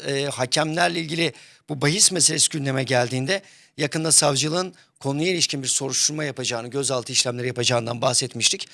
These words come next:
E, İstanbul Cumhuriyet Başsavcılığı da federasyonun yaptığı açıklama sonrası bunu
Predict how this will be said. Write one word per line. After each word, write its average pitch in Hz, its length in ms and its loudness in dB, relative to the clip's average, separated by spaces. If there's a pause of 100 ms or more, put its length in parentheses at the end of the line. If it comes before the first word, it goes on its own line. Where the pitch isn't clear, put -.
(480)
E, 143 100 -2
İstanbul 170 580 2 (100)
Cumhuriyet 147 320 -2
Başsavcılığı 123 680 2
da 156 240 0
federasyonun 143 560 -2
yaptığı 143 280 -4
açıklama 123 320 -8
sonrası 113 380 -4
bunu 151 280 0